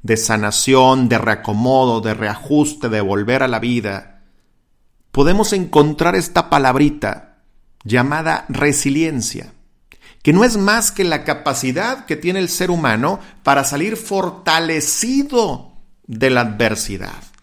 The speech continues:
No es salir de la adversidad y ya está.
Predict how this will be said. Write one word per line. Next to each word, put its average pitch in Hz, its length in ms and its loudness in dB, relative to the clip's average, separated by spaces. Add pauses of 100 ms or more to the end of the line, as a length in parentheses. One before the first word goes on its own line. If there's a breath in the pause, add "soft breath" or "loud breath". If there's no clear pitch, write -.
(760)
No 202 260 0
es 240 200 0
salir 226 680 0
de 233 100 0
la 226 80 0
adversidad 214 720 0
y 202 120 -4
ya 208 100 -2
está. - 580 -6